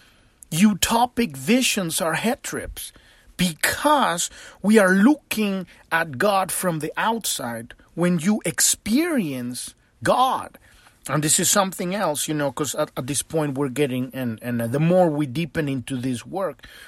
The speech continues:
we're gonna have to find our definitions of things because of our experiences, not because of our beliefs. And it's very interesting to, to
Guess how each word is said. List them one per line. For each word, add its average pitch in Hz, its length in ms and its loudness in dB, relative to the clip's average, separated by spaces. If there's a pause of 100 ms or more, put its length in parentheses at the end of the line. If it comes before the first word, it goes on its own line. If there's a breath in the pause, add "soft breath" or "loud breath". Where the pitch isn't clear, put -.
(120 loud breath)
we're 156 160 2
gonna 147 300 0
have 143 320 -2
to 135 100 -6
find 131 380 -4
our 135 260 2
definitions 131 720 -6
of 123 100 -10
things 151 320 -6
because 175 680 0
of 185 160 2
our 175 120 2
experiences, 196 920 -4 (1080 soft breath)
not 175 460 2
because 160 480 -6
of 151 160 -4
our 143 120 2
beliefs. 135 600 -4 (760 loud breath)
And 170 220 0
it's 175 140 2
very 185 280 2
interesting 180 680 -2
to, 143 280 -4 (180)
to 127 300 -4